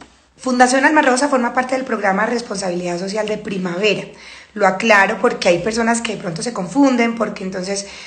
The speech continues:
tuvimos un live ayer que es de primavera, nosotros tenemos normalmente, eh, un día primavera, el otro día Alma Rosa, un día primavera, y desde, eh, arroba primavera R R P P manejamos unos temas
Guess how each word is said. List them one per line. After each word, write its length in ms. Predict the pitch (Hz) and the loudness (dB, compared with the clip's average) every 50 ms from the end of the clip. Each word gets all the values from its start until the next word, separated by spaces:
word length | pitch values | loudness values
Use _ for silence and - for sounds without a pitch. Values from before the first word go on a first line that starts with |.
| - - | -18 -14
tuvimos 300 | - - 214 190 190 196 | -8 -6 -2 -2 0 0
un 100 | 208 208 | 0 2
live 220 | 202 202 202 196 202 | 2 4 4 4 4
ayer 260 | 202 196 196 196 180 - | 2 0 0 -2 -4 -4
que 80 | 208 | -6
es 60 | 190 196 | -6 -6
de 60 | 196 | -6
primavera, 520 | - 196 180 180 175 190 214 233 233 240 | -6 -4 -2 -2 0 0 0 0 0 0
nosotros 360 | 226 220 - - - 196 - | -2 -4 -6 -8 -10 -10 -10
tenemos 280 | - 208 190 175 175 185 | -8 -6 -6 -6 -6 -4
normalmente, 640 | 190 196 185 180 170 170 175 175 175 185 220 233 - - - - - - - - | -4 -4 -4 -4 -4 -4 -6 -6 -6 -8 -10 -10 -12 -14 -18 -18 -20 -20 -14 -10
eh, 300 | 196 185 175 170 - - - | -8 -6 -6 -6 -8 -8 -6
un 200 | 190 185 180 175 | -4 -4 -2 0
día 240 | 180 196 190 185 190 | 2 2 2 2 0
primavera, 400 | 202 190 180 175 190 226 233 254 | -2 -4 -4 -4 -2 0 0 0
el 80 | 240 | 0
otro 160 | 196 - 196 | 0 -2 -4
día 140 | 190 180 190 | -4 -4 -4
Alma 180 | 185 190 190 185 | -4 -4 -6 -6
Rosa, 220 | 190 202 208 214 | -8 -8 -8 -8
un 80 | 202 190 | -8 -6
día 180 | 196 196 180 | -4 -6 -6
primavera, 460 | 185 196 190 185 180 185 175 202 202 - - - - - - - - - | -4 -6 -6 -6 -4 -4 -6 -6 -10 -12 -14 -14 -14 -14 -16 -16 -12 2
y 220 | 294 285 285 285 | 4 6 8 10
desde, 520 | 269 269 262 254 269 262 262 262 262 - - | 10 8 8 8 8 6 6 6 4 2 0
eh, 220 | 247 233 233 - - | 0 0 0 0 0
arroba 440 | 226 233 254 262 269 269 294 294 | 0 4 6 6 6 6 4 4
primavera 520 | - 302 285 269 247 233 214 208 220 226 226 | 2 0 2 2 2 2 2 2 2 2 2
R 220 | 233 233 262 262 | 2 2 2 2
R 180 | 262 262 294 285 | 2 2 0 0
P 120 | 294 320 | 0 -2
P 240 | 311 - 277 247 262 | 0 2 2 2 2
manejamos 480 | 285 269 233 208 196 190 185 190 190 196 | 0 -2 -2 -4 -6 -4 -4 -4 -4 -6
unos 200 | 190 220 208 - | -6 -8 -6 -4
temas 320 | 233 214 196 220 226 | -4 -4 -4 -4 -6